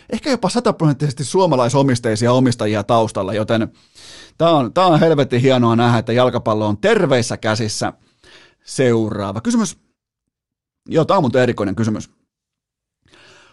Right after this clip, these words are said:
Onko väärin ajoitettu pieru riittävä syy jalkapallon ammattisopimuksen purkamiseen? Äh,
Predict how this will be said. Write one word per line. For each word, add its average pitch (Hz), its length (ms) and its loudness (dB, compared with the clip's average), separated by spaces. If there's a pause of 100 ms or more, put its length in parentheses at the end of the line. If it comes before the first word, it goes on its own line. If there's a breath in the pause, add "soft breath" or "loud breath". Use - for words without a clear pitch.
(220 soft breath)
Onko 247 300 0
väärin 220 360 0
ajoitettu 147 420 2
pieru 165 360 2
riittävä 147 420 0
syy 127 220 2
jalkapallon 127 580 0
ammattisopimuksen 131 920 -2
purkamiseen? 131 920 2
Äh, 131 1080 -2